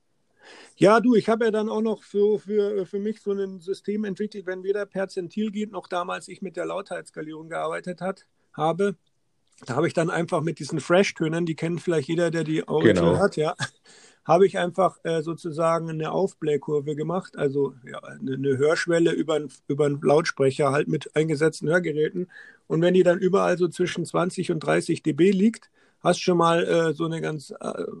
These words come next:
Speaker 1: arbeitet das Hörgerät schon mal ganz gut. Und dann hab ich so gemacht, dass ich geschau-, dass ich auch noch eine M-C-L-Kurve gemacht hab. Und wenn die bei fünfundfünfzig D B breitbandig rübergeht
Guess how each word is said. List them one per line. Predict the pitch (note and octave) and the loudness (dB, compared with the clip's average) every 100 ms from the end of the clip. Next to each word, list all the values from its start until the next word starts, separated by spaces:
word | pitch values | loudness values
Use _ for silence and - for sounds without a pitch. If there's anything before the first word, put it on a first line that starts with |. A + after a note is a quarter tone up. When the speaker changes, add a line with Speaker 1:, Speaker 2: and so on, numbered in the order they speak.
| - | 2
Speaker 1:
arbeitet | C#3+ F3+ G#3+ G#3 G3 | 6 8 6 4 2
das | G3 | 4
Hörgerät | G3 G3 F#3+ F#3+ | 6 6 4 4
schon | F#3+ | 0
mal | F#3+ F3+ | 0 -2
ganz | F#3 - - | -4 -4 -8
gut. | F3 G3+ | -2 0
Und | D#3+ C#3 | 0 2
dann | E3+ A3 A3+ | 4 4 2
hab | F3 | 2
ich | F#3+ | -2
so | - G3+ | 2 0
gemacht, | A3+ F#3 G#3+ - _ _ - _ _ - | 0 -2 -4 -6 _ _ -20 _ _ -4
dass | E3+ - | -4 -2
ich | G3 | -2
geschau-, | F3+ D#3 F3+ | 0 -2 -2
dass | F3 E3 | -2 -2
ich | G3 - | -4 -2
auch | F3 | -2
noch | F3+ | 0
eine | D#3+ E3 | 0 2
M-C-L-Kurve | F#3+ G#3 F3+ F3 F#3+ - D3 C3 | 2 4 2 4 4 4 0 0
gemacht | C3 B2+ B2+ - | -2 -4 -8 -10
hab. | C3 - | -10 -8
Und | E3 C#3 | -4 0
wenn | D#3 | 2
die | D#3 | 6
bei | G#3 F3 | 6 6
fünfundfünfzig | C3+ A#3 A3+ - E3 C#3+ - D3 | 6 6 6 4 -4 -6 -8 -6
D | D#3 | -4
B | C#3+ D#3 | 2 0
breitbandig | D#3+ D3 D3+ - D#3 E3 F3 | 2 2 2 2 -2 0 -2
rübergeht | D#3 E3+ F#3+ F3+ G#3 A3+ | 0 2 2 4 4 4